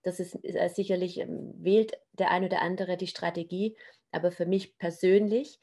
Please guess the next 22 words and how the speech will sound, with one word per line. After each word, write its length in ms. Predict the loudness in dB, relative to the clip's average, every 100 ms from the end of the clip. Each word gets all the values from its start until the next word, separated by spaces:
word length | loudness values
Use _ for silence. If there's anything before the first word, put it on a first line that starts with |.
| -20 -6
gehört 340 | -2 0 -2
zu 100 | -2
einer 280 | -4 -2 -4
geerdeten 800 | -4 -2 0 2 0 -2 -6 -6 _ _
Spiritualität, 1000 | -14 2 4 6 4 -2 -4 -4 -4 -2
dass 180 | -4 -4
wir 100 | -4
uns 280 | -4 -6 -4
wirklich 320 | -4 -4 -10
um 100 | -6
alles 320 | -4 -4 -4
kümmern, 300 | -8 -8 -6
um 80 | -6
die 80 | -6
Materie 600 | -8 -8 -4 -2 0 -2
und 220 | -2 -4 -6
aber 200 | -6 -6
eben 220 | -6 -6
auch 220 | -8 -8
um 100 | -8
den 200 | -8 -4
Geist. 540 | -4 -2 -6 -10 -20